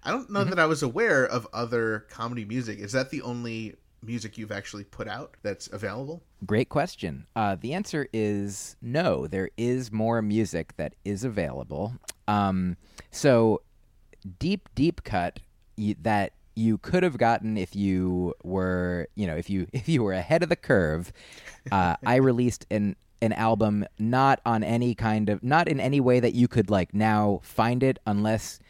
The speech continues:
Speaker 2: you got it from my mom's basement where the extras
Speaker 1: <laughs>
Speaker 2: were up until recently stored. But, uh,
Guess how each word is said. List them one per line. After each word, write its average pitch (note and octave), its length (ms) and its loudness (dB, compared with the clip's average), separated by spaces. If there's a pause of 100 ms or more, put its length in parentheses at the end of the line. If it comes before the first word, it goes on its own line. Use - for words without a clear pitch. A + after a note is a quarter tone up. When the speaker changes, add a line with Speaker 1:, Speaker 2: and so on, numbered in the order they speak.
(120)
Speaker 2:
you G2 160 4
got G#2+ 240 4
it A2 80 -2
from A2 280 2
my F#2+ 160 2
mom's G2+ 380 0
basement F2+ 580 -2
where F2 200 0
the - 180 0
extras - 720 -2 (320)
Speaker 1:
<laughs> G3+ 340 -6
Speaker 2:
were F#3+ 240 0
up C#3 100 4
until C#3 340 0
recently G2+ 640 0 (140)
stored. E2 720 0 (420)
But, C#3+ 260 2
uh, F#2+ 260 2